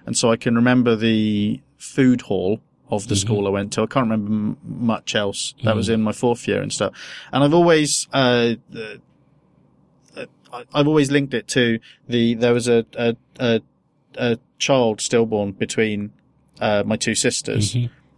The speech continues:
Speaker 1: And things got very strange
Speaker 2: Yeah.
Speaker 1: in our house. So even the night that my parents were away,
Speaker 2: Mm-hmm.
Speaker 1: there are stories about, uh,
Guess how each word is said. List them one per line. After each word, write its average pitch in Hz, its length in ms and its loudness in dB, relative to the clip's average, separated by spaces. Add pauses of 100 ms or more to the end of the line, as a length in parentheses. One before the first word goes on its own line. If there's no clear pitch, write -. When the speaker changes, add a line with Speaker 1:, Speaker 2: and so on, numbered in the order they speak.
Speaker 1:
And 113 300 0
things 120 400 0
got 113 240 -4
very 113 300 2
strange 110 640 -2
Speaker 2:
Yeah. 78 240 -10
Speaker 1:
in 113 100 0
our 110 160 2
house. 110 340 0 (300)
So 127 340 2
even 139 360 4
the 131 80 4
night 123 320 4
that 123 80 -2
my 120 100 -2
parents 113 480 0
were 110 120 2
away, 110 420 2
Speaker 2:
Mm-hmm. 113 100 2
Speaker 1:
there 107 180 2
are 110 80 0
stories 117 840 2
about, 110 440 0 (140)
uh, 107 280 0